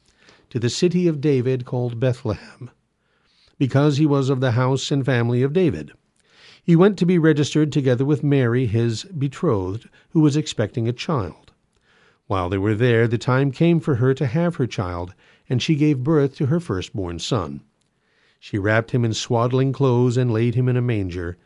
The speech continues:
because there was no room for them in the inn." Thus far the words of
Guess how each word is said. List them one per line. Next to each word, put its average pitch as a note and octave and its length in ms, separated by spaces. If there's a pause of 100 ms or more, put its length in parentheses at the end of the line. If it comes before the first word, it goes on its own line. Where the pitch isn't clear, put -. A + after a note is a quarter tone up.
(420)
because C3 420
there C#3+ 160
was C#3 300
no D3+ 180
room E3 300
for B2 180
them F2+ 400 (220)
in F#2+ 180
the F#2+ 120
inn." E2+ 320 (1300)
Thus B2 100
far F#2+ 220
the F2+ 100
words E2+ 320
of G#2+ 320